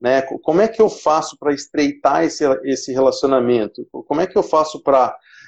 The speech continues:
é, gerar mais valor pra ele? É, eu acho que tem um, tem um exemplo que eu gosto muito, que é aquele cara que foi o maior vendedor de carros dos Estados Unidos, né? O recordista de vendas.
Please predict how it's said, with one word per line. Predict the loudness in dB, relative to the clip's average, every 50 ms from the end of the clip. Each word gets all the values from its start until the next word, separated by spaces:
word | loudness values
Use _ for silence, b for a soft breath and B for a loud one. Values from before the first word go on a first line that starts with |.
| b b
é, | 0 2 4 4 2 2
gerar | 2 2 4 4 4 4 2 2 2
mais | 2 2 2 2
valor | 2 2 4 6 6 4 4 2
pra | 2 2 2 2
ele? | 2 0 -2 -4 -6 -10 -16 _ _ -12
É, | -10 -8 -4 -2
eu | -2
acho | -2 -2 -4
que | -10 -14
tem | -10 -6 -4 -2
um, | -2 -2 -2 -2 -4 -4
tem | -4 -2 -2
um | 0 0
exemplo | 0 0 0 -2 -2 -2 -4 -10
que | -10 -8
eu | -2
gosto | 0 0 -2 -2 -6 -10
muito, | -8 -6 -6 -6 -6 -8 -12 -12
que | -6 -6
é | -6
aquele | -6 -4 -6 -6 -6
cara | -2 0 0 0 0 -2
que | -4 -2
foi | -2 0
o | 0 0 -2 -4
maior | -2 0 2 2 2 2 0
vendedor | 0 -2 -2 -2 0 2 2 2 2 0
de | -2 -8 -4
carros | 0 0 0 0 -2 -6 -10 -14 -14 -14 -12
dos | -12 -12
Estados | -4 -2 -2 0 0 -2
Unidos, | -4 -4 -4 -4 -6 -10 -8
né? | -6 -6
O | -6 -6
recordista | -6 -8 -6 -6 -6 -6 -6 -8 -8 -8 -14 -18 -20 _ _ B B B B B B _
de | -8 -2
vendas. | 0 2 2 2 2 0 -2 -4 -6 -14